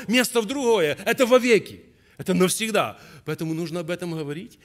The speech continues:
об этом нужно предупреждать, об этом нужно кричать. И от этого нужно спасаться. Есть единственная личность. Это значит уверовать во Христа.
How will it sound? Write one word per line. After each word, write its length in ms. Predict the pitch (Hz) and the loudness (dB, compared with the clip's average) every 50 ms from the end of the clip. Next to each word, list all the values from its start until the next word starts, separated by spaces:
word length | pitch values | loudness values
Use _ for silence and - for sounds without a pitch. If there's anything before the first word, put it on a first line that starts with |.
| - - - | -20 -10 -8
об 140 | 151 131 175 | -4 -2 0
этом 200 | 202 196 208 208 | 2 2 2 2
нужно 280 | 240 254 214 170 202 | 2 2 0 0 -2
предупреждать, 680 | 190 202 208 185 214 - 170 170 165 139 143 233 202 - | -2 0 0 0 -2 -2 -2 -4 -4 -2 0 0 0 0
об 100 | 175 175 | -2 -2
этом 200 | 208 202 196 190 | -2 -2 -2 -4
нужно 240 | 214 233 185 156 147 | -4 -4 -6 -8 -8
кричать. 560 | 120 156 160 160 - - - 82 - - _ _ _ _ _ _ _ _ _ _ _ _ - | -8 -8 -8 -8 -10 -10 -12 -12 -16 -18 _ _ _ _ _ _ _ _ _ _ _ _ -20
И 40 | 82 | -18
от 160 | 85 87 87 | -18 -14 -12
этого 260 | 120 139 - 151 147 | -12 -12 -12 -12 -14
нужно 260 | 160 156 147 131 139 139 | -14 -14 -14 -14 -12 -12
спасаться. 580 | - - - 120 - - - 78 - - - - - _ _ _ _ _ _ _ _ _ _ _ _ _ _ _ _ _ _ _ _ _ _ _ - | -12 -10 -8 -8 -8 -8 -6 -6 -6 -6 -6 -8 -16 _ _ _ _ _ _ _ _ _ _ _ _ _ _ _ _ _ _ _ _ _ _ _ -16
Есть 300 | - 95 104 107 - - | -12 -10 -10 -8 -8 -10
единственная 520 | 117 120 123 127 120 - - 120 120 120 | -10 -10 -10 -8 -8 -10 -10 -10 -10 -10
личность. 600 | 120 110 92 - - - - - - - - - _ _ _ _ _ _ _ _ _ _ _ _ _ - - _ _ _ _ _ _ _ _ _ _ _ _ _ _ _ - | -10 -10 -12 -12 -14 -16 -18 -18 -20 -20 -20 -20 _ _ _ _ _ _ _ _ _ _ _ _ _ -20 -20 _ _ _ _ _ _ _ _ _ _ _ _ _ _ _ -20
Это 180 | - - 104 | -14 -12 -10
значит 340 | 98 113 120 113 - 117 - | -8 -8 -8 -8 -8 -8 -8
уверовать 460 | 113 104 127 131 120 117 110 110 - | -6 -4 -2 -2 -2 -4 -4 -6 -8
во 100 | 113 110 | -8 -8
Христа. 560 | - - 120 120 110 - - 113 87 78 - | -6 -6 -6 -4 -4 -6 -6 -8 -12 -16 -20